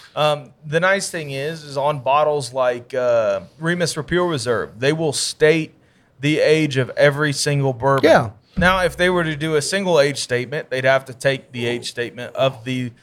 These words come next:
Speaker 1: uh, lowest age bourbon, which I think last year was, like, six years.
Speaker 2: Which is kinda cool to see that some of them do. I mean, like, uh, Penelope does that with the Architects.
Speaker 1: Yeah.
Speaker 2: Um, O K I does that with their releases.
Speaker 1: Yeah.
Speaker 2: They, they will put down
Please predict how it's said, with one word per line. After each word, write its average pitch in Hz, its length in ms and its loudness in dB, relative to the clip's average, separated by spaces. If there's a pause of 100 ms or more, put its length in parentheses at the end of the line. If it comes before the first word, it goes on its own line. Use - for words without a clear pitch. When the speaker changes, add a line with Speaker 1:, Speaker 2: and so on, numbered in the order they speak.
(400)
Speaker 1:
uh, 123 280 4
lowest 127 420 2
age 117 240 -4
bourbon, 117 400 -2
which 113 140 -8
I 160 100 4
think 196 180 2
last 135 400 2
year 131 80 -6
was, 113 160 -10
like, 98 220 -8
six - 380 -10
years. 80 640 -14 (440)
Speaker 2:
Which 214 280 6
is 185 180 4
kinda 302 240 4
cool 175 300 2
to 131 40 2
see 170 300 2
that 139 160 2
some 139 220 4
of 127 80 6
them 123 80 4
do. 151 120 6
I 139 100 6
mean, 135 140 4
like, 123 220 6 (420)
uh, 131 240 4
Penelope 135 600 4
does 147 220 2
that 151 120 6
with 139 100 -6
the 135 120 0
Architects. 151 760 2 (460)
Speaker 1:
Yeah. 127 280 6
Speaker 2:
Um, 120 140 -2
O 147 140 6
K 151 180 4
I 143 220 4
does 151 280 2
that 147 200 4
with 123 180 -2
their 139 160 2
releases. 147 640 0
Speaker 1:
Yeah. 131 180 0 (260)
Speaker 2:
They, 151 300 6
they 151 220 6
will 160 180 4
put 160 260 4
down 147 500 4